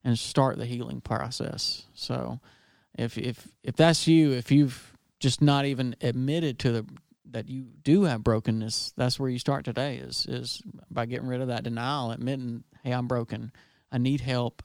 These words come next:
I need help in this area. I'm struggling with this." And that, that makes room for God to actually be able to work in your life.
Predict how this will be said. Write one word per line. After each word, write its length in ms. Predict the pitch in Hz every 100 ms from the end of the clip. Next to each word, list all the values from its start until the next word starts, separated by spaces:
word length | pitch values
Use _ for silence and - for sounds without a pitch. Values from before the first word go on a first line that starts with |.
| -
I 40 |
need 160 | 131 127
help 220 | 131 131
in 80 | 127
this 200 | 127 -
area. 520 | 120 123 117 117 120 127
I'm 100 | 117
struggling 460 | - 120 123 120
with 140 | 113 117
this." 540 | 117 120 117 - - _ - _ _ _
And 180 | - 117
that, 160 | 123 135 160 _
that 180 | - 147
makes 280 | 175 160 -
room 300 | 143 170 143
for 140 | 117
God 360 | 120 117 117 117
to 60 | 120
actually 640 | 117 120 - 120 117 113
be 220 | - 123
able 160 | 120 120
to 60 |
work 260 | 117 120 -
in 60 | 117
your 100 | 123
life. 460 | 135 123 - -